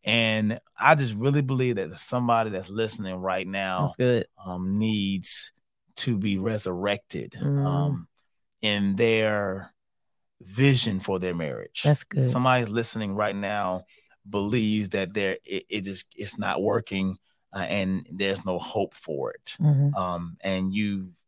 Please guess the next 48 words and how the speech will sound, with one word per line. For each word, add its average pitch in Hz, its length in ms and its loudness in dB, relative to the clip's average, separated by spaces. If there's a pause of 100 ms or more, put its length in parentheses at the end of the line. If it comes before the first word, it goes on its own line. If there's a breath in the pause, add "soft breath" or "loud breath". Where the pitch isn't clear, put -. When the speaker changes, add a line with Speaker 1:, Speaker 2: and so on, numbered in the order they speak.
(420)
Speaker 1:
almost 123 300 6
like 113 160 2
your 101 80 0
marriage 110 320 2
is 92 80 -2
on 92 140 2
a 82 60 0
ventilator 92 640 0
right 80 240 -2
now. 69 380 -4
Speaker 2:
Wow. 131 400 4
Speaker 1:
And 95 220 2
it's 101 180 2
not 98 220 2
breathing 95 340 2
on 90 140 0
its 78 160 -2
own. 76 280 -4 (240)
Speaker 2:
Wow. 131 360 4
Speaker 1:
Well, 113 440 4 (300)
God 127 400 12
wants 113 320 2
to 107 80 0
breathe 95 500 -2
life 92 360 2
back 92 200 0
into 92 180 -6
your 82 140 -2
marriage. 71 260 -2
Speaker 2:
That's 151 200 8
so 147 180 2
good. 165 420 8
Speaker 1:
That's 123 180 4
why 139 140 10
you're 127 200 2
on 113 160 4
this 107 160 2
Speaker 2:
Thank 139 340 8
you, 110 80 2
Speaker 1:
podcast 143 140 4
right 143 120 6
Speaker 2:
Lord. - 100 2
Speaker 1:
now. 92 100 -2
You're 120 240 0
here 120 480 4 (320)
because 113 300 0
God 117 440 4
wants 110 240 -2